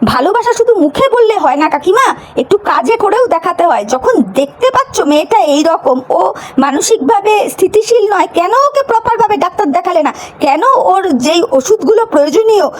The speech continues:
সেইগুলো ওকে দিলে না টাইম মতো? উত্তর আছে? মানে শুধু নিজের ছেলেকে ঢাকতে চলে আসো, হ্যাঁ? আর পরিষ্কার বোঝা যাচ্ছে যে গতকালকে তুমি এবং তোমার ছেলে যথেষ্ট নিনু হয়ে লাইভ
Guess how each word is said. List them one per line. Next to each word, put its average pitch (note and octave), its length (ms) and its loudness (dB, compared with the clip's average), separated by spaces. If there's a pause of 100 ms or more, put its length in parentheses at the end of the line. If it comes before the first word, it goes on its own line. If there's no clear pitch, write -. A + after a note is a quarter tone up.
সেইগুলো G#4 460 2
ওকে A4 160 0
দিলে D#4+ 300 2
না E4+ 120 0
টাইম D4+ 300 -2
মতো? A#3 360 0
উত্তর G4 320 -2
আছে? C#5+ 400 0 (400)
মানে F4 320 2
শুধু D#4 320 0 (160)
নিজের F4+ 280 0
ছেলেকে E4 480 0
ঢাকতে - 380 -2
চলে G4+ 240 2
আসো, A4 260 0 (500)
হ্যাঁ? F#4+ 220 0 (140)
আর - 180 -4
পরিষ্কার F#4+ 600 0
বোঝা A#4+ 180 2
যাচ্ছে A#4 420 0 (260)
যে C4 160 0
গতকালকে G4 580 -2
তুমি G#4+ 380 2
এবং G4 260 0
তোমার E4+ 300 0
ছেলে F#4+ 240 0
যথেষ্ট - 500 -2
নিনু D#4 340 2
হয়ে A#4 320 2
লাইভ G4+ 240 2